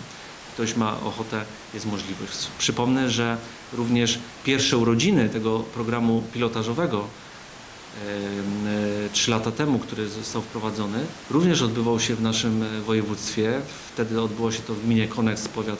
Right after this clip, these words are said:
Aleksandrów Kujawski. I wtedy ówczesna pani premier Beata Szydło świętowała pierwsze urodziny programu pięćset plus właśnie też w naszym województwie. Także z jakichś przyczyn nasze województwo tutaj, e, ma takie symboliczne wsparcie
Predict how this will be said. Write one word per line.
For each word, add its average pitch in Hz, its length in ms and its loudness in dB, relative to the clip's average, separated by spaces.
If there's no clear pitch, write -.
Aleksandrów 110 460 -2
Kujawski. 104 420 -4
I 170 40 0
wtedy 143 280 0
ówczesna 131 380 -2
pani 120 220 0
premier 120 320 0
Beata 113 340 0
Szydło 135 420 2
świętowała 120 540 2
pierwsze 143 400 2
urodziny 120 520 4
programu 120 320 0
pięćset 113 300 0
plus 123 200 0
właśnie 113 440 -2
też 110 120 -2
w 110 60 -8
naszym 107 220 -2
województwie. 101 520 -2
Także 113 320 -4
z 113 40 -4
jakichś 131 300 0
przyczyn 120 420 0
nasze 117 240 0
województwo 113 540 0
tutaj, 107 300 -6
e, 104 1200 -4
ma 117 180 4
takie 117 280 0
symboliczne 110 600 4
wsparcie 110 680 -2